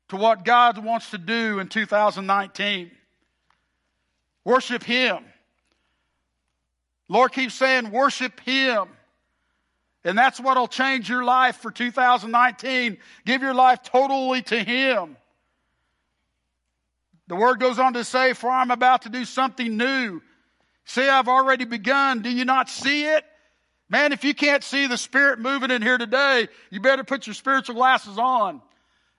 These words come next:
And you better check your spiritual man, because God is definitely in the house.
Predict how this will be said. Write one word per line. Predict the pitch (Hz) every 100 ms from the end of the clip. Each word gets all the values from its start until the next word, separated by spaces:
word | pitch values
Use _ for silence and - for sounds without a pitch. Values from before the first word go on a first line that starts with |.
| -
And | 196
you | 233
better | 269 262
check | - 269 269
your | 233 247
spiritual | - - 262 254 247
man, | 233 277 262 226 180 - _ _ _ _
because | 175 - 247 202
God | 240 277 294
is | 247 170 -
definitely | 254 277 269 262 240 247
in |
the | 220
house. | 214 233 208 - -